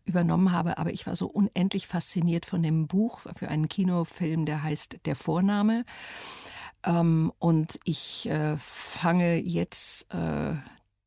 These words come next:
in einer Woche einen neuen Film mit Dominik Graf an, der heißt Hanne. Auch wieder der Film über eine Frau. <laughs> Es ist, äh, im Leben einer Frau, es sind zwei Tage im Leben einer Frau,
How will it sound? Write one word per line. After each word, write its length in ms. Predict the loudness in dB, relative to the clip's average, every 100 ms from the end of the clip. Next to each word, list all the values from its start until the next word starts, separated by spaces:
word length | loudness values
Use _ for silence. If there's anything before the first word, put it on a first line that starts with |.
| -20 _
in 760 | -2 0 0 -2 -4 -8 -8 -8
einer 260 | -2 0 2
Woche 260 | 0 -2 -2
einen 220 | 0 0
neuen 300 | 2 2 2
Film 200 | 0 0
mit 160 | 0
Dominik 320 | -2 -2 -2 -2
Graf 320 | -2 -2 -2
an, 200 | -2 0
der 120 | 0
heißt 340 | -2 -2 -6 -16 -10
Hanne. 360 | 2 4 6 4 -2 -10 -10 -12 -16 -20 _ -20 _ _ _ _
Auch 360 | 2 2 2 -2
wieder 220 | 0 0
der 140 | 0 -2
Film 280 | 0 0 2
über 320 | 0 0 0
eine 200 | 0 0
Frau. 420 | -2 -2 0 2 0 -2 2 2
<laughs> 380 | 4 4 4 2
Es 240 | -2 -2 -6 -8 -8 -10 -10 -2
ist, 380 | 0 -2 -4 -4
äh, 340 | -2 -2 -2 -4 2
im 140 | 2
Leben 400 | 4 2 2 0
einer 240 | 0 -2
Frau, 300 | -2 -2 -2
es 100 | 0
sind 180 | 2 4
zwei 320 | 4 6 4
Tage 380 | 2 0 0 0
im 120 | 2
Leben 300 | 2 2 2
einer 240 | 0 0 -2
Frau, 400 | -4 -4 -4